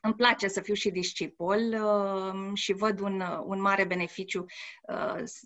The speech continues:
să, să fiu în ambele, în ambele roluri, dar, uh, ca, ca discipol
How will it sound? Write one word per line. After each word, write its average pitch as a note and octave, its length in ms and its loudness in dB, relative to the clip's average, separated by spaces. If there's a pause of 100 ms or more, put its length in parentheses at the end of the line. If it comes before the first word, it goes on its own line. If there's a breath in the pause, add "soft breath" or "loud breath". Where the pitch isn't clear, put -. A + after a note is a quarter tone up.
(160)
să, F3+ 380 -2
să G3 200 -6
fiu F#3+ 300 2
în F#3 140 -2
ambele, F3+ 640 -2
în F3+ 140 -4
ambele F3+ 420 -4
roluri, G#3 420 -2
dar, G#3 300 6
uh, G#3+ 280 2
ca, G3 580 2
ca G3 140 2
discipol A#3 600 -2